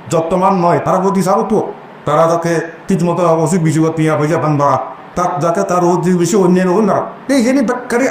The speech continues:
আচরণ এবং তর ইয়ে রুটি, ইয়ে লয় কি বলে, কে মানুষ মৃত্যু বয়, গম জাগাত, তে, তো নবা, ইয়ান খায়। তে কিনে যেরকম গম জাগাত সে সিবিও হতে তো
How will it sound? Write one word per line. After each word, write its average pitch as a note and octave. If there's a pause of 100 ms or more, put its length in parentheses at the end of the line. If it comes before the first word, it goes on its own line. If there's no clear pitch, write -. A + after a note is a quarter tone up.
আচরণ G3+ (100)
এবং G#3 (140)
তর F3+
ইয়ে D#3
রুটি, C#3 (460)
ইয়ে D3
লয় D#3+
কি E3+ (100)
বলে, A#2+ (440)
কে F#3+ (140)
মানুষ F#3 (160)
মৃত্যু E3+ (100)
বয়, C#3 (600)
গম D3+ (120)
জাগাত, C3 (840)
তে, C#3 (600)
তো E3 (100)
নবা, C#3+ (420)
ইয়ান D#3+
খায়। F3+ (640)
তে G3+
কিনে A#3+ (800)
যেরকম G#3
গম G3+
জাগাত F#3+
সে G#3+ (120)
সিবিও G#3
হতে F#3+
তো G3+